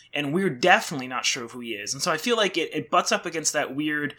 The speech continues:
the weirdness of, uh, Jeff Vandermeer or whatever, because it, it can't articulate the complexity of what he's repressing or suppressing. But I, it feels like because it's all psychological,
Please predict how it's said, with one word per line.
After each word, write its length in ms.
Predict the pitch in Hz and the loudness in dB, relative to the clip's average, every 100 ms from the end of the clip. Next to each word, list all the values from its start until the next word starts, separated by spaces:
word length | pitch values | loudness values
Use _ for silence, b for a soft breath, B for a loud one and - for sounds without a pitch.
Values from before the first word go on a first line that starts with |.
| B B B B | B B B B
the 120 | 127 | -4
weirdness 440 | 156 156 151 139 | 0 0 2 2
of, 160 | 135 131 | 0 0
uh, 240 | 123 117 | 0 0
Jeff 300 | 113 143 135 | -2 -2 -2
Vandermeer 400 | 147 143 139 127 117 | -2 -2 -2 -4 -4
or 60 | |
whatever, 400 | 120 117 117 113 | -2 -2 -2 -6
because 480 | 110 - 135 123 120 | -10 -8 -6 -2 -2
it, 240 | 127 - - | -2 -8 -8
it 120 | 131 | -6
can't 260 | - 175 156 | -4 -4 -2
articulate 840 | 123 - - - 190 185 190 - - | -4 0 -2 0 -2 -2 -4 -6 -10
the 80 | 123 | -12
complexity 760 | 117 - 151 - - 160 160 | -14 -6 -4 2 2 2 -4
of 120 | 135 | -4
what 200 | 117 117 | -4 -6
he's 200 | - 117 | -6 -10
repressing 540 | 104 - 147 - 156 117 | -10 -4 2 2 2 -6
or 100 | 104 | 0
suppressing. 720 | - - - 180 226 240 240 B B B B | 0 0 0 2 2 -2 -10 B B B B
But 120 | 147 | 2
I, 160 | 147 143 | 2 2
it 120 | 147 | -2
feels 320 | 139 196 190 165 | -2 0 2 2
like 160 | 139 | -2
because 380 | 139 - 156 147 | -4 -4 -2 -2
it's 120 | 131 | -4
all 180 | 131 135 | 0 0
psychological, 1080 | - 139 117 110 107 123 170 - 185 185 | 2 0 0 -4 -2 -2 -4 -4 -4 -4